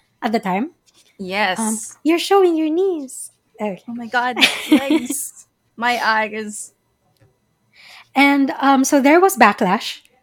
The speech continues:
Speaker 1: There were people who were trying to argue against this. Um,
Speaker 2: Mm-hmm.
Speaker 1: Guillermo P-, B Guevara said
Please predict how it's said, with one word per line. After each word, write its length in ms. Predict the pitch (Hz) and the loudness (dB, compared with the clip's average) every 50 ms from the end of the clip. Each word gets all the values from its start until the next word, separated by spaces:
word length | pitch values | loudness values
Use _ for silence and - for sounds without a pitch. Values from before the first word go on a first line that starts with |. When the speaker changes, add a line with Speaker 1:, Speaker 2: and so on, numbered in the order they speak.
| _ _ - | _ _ -2
Speaker 1:
There 140 | 220 233 | 0 2
were 160 | 226 220 220 214 | 2 2 2 0
people 380 | 220 - 254 233 - 233 220 214 | -4 -6 -6 -4 -2 -2 -2 0
who 60 | 240 | 0
were 200 | 214 202 196 202 | 0 0 -2 -2
trying 240 | 196 - 226 202 196 | -2 -4 -4 -4 -4
to 100 | - 247 | -4 -2
argue 300 | 190 196 202 185 196 196 | 0 0 0 2 2 0
against 360 | 190 180 185 180 180 196 - - | 0 0 0 -2 -2 -4 -4 -4
this. 260 | 262 349 - - - - | -4 -2 -4 -6 -4 0
Um, 240 | 220 214 202 196 196 - - | 2 2 2 2 0 -4 -4
Speaker 2:
Mm-hmm. 260 | 214 208 208 208 208 | -4 -2 -2 -2 -2
Speaker 1:
Guillermo 600 | 214 262 269 233 240 233 226 226 233 247 262 294 | 0 2 2 4 4 4 4 4 2 2 0 -2
P-, 380 | 294 - - 262 233 233 302 285 220 | -2 -2 -2 -2 -2 -4 -6 -6 -4
B 220 | 196 240 269 302 | 0 2 2 2
Guevara 720 | 254 262 240 214 233 226 226 220 240 240 254 294 311 311 302 | 2 2 2 2 4 4 4 4 4 4 4 4 2 -2 -6
said 460 | - - - 254 226 247 294 277 247 | -8 -4 0 2 2 2 2 -2 -6